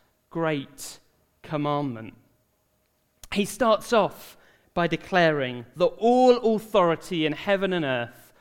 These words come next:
has been given to me. Now, that would have been significant to these guys' ears on many levels. Jesus, uh, Matthew's just highlighted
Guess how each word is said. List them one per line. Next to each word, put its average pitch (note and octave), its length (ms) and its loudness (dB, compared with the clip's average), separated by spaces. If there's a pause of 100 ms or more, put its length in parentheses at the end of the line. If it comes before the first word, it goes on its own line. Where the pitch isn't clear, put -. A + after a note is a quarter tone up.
(220)
has C#3+ 160 -10
been D3 280 -2
given C3+ 500 -2 (340)
to - 140 -12
me. C#3 380 -8 (1200)
Now, A#3 140 4
that C4 260 0
would C4 140 0
have G#3+ 160 -6
been A3 260 -2
significant G3+ 920 -4
to F3 120 -6
these F3 340 -6
guys' F3 420 -4
ears D3 560 -4 (320)
on G3 220 -4
many F#3+ 300 0
levels. D#3 680 -4 (800)
Jesus, - 680 -2
uh, G#3 140 4
Matthew's A3 560 -2
just A#3 280 -4
highlighted E3 880 -2